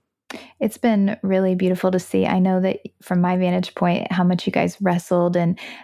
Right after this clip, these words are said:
um, how it was not an easy decision to step down from Resonate, but I've been encouraged to see you guys trust the Lord and, um, with that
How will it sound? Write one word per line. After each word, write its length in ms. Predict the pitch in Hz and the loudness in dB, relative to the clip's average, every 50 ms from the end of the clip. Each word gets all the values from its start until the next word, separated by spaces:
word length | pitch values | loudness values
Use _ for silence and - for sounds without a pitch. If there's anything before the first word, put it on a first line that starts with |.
| - - | -6 -4
um, 320 | 196 - - 170 185 208 - | -2 0 0 0 0 -2 -2
how 300 | - 180 190 175 175 180 | -2 0 0 2 2 2
it 220 | - - - - 185 | 0 -2 -4 -2 -2
was 200 | 190 180 180 - | -2 -2 0 0
not 200 | 208 240 240 202 | 0 2 2 2
an 140 | 190 180 | 0 0
easy 320 | 170 - 185 180 180 175 175 | 0 0 0 0 0 0 0
decision 560 | 180 185 175 - - 175 175 - 175 175 175 | 0 -2 -2 0 0 0 0 0 0 0 0
to 100 | - 180 | -2 -4
step 260 | - - 185 180 175 | -6 -4 -4 -6 -4
down 400 | - - 175 170 175 175 175 180 - - _ | -2 -2 0 0 2 2 2 0 -2 -4 _
from 400 | - - 196 185 180 185 185 196 - - | -4 0 2 2 2 2 0 -2 -4 -4
Resonate, 640 | - 185 185 175 175 180 175 175 170 170 185 - - _ | 0 0 2 2 2 2 2 2 2 0 0 -2 -6 _
but 320 | - 180 175 170 175 - - - | -2 0 2 2 0 -2 -4 -4
I've 280 | - 180 185 185 185 - | -2 0 0 0 0 0
been 100 | - 185 | 0 0
encouraged 580 | 180 175 - - 185 175 175 175 175 - - - | 0 0 2 2 2 2 2 0 -2 -6 -4 -4
to 60 | 185 | -4
see 220 | 175 - - 185 180 | -4 -2 0 0 2
you 180 | 175 175 180 | 2 2 2
guys 460 | 180 196 180 175 170 170 170 - - - - - - - - - - | 2 0 0 0 0 -2 -2 -6 -8 -14 -20 -20 -18 -18 -20 -20 -16
trust 320 | - - - 196 185 - - | -6 -2 -2 -2 -2 -2 -4
the 100 | 185 180 | -2 0
Lord 380 | 180 185 185 180 180 175 175 - _ - | 2 2 2 2 0 -2 -4 -6 _ -4
and, 360 | 185 180 175 175 175 185 185 - - | -2 0 2 2 2 2 0 0 -2
um, 360 | 180 180 170 165 170 180 185 - _ | 0 0 2 2 0 0 -2 -4 _
with 140 | - 190 - | -6 -2 0
that 180 | - 175 160 | 0 -2 -2